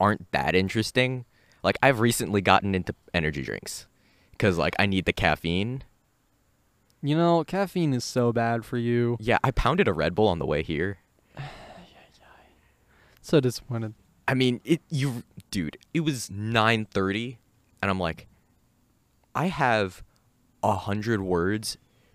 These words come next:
Speaker 1: that I need to write a sentence each for in Spanish. I'm not gonna get through this if I don't have caffeine."
Speaker 2: <laughs>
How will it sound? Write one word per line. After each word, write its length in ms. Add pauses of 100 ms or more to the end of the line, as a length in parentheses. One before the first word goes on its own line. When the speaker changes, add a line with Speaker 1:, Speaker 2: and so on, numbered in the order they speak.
Speaker 1:
that 100
I 160
need 180
to 100
write 360 (340)
a 60
sentence 500
each 480 (540)
for 240
in 80
Spanish. 600 (720)
I'm 80
not 140
gonna 100
get 220
through 160
this 260 (560)
if 160
I 80
don't 280
have 140
caffeine." 540 (440)
Speaker 2:
<laughs> 60